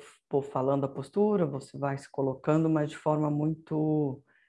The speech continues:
natural. Nada é pra ser forçado, não é pra ser dolorido. E aí a gente vai pras mãos, direita sobre a esquerda. E esse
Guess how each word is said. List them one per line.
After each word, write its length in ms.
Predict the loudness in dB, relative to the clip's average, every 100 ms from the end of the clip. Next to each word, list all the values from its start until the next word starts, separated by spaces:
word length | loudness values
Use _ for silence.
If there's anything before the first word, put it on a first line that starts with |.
| _ _
natural. 640 | -2 0 2 2 2 -2
Nada 300 | -2 -2 -2
é 20 |
pra 160 | -4 -8
ser 160 | -10 -16
forçado, 680 | -16 -10 -2 0 0 0 -2
não 160 | -4
é 80 | -6
pra 260 | -8 -10 -12
ser 240 | -6 -6
dolorido. 680 | -2 -2 0 0 -2 -4 -8 -20 _ _ _ _ _ -20 -20 _ _ _ _ _ _ _ _ _ _ _ _ 0
E 100 | 4
aí 100 | 6
a 40 |
gente 200 | 4 2
vai 180 | 2 0
pras 280 | 2 0 2
mãos, 540 | 2 4 2 -2 -14 -10
direita 540 | -4 4 4 4 -2
sobre 280 | -6 -2 -2
a 20 |
esquerda. 760 | -4 0 2 4 2 0 -2 _ _ _ _ _ _ _ _ _ _ _ _
E 120 | -2
esse 560 | 0 -2 -4 -2 -2 -4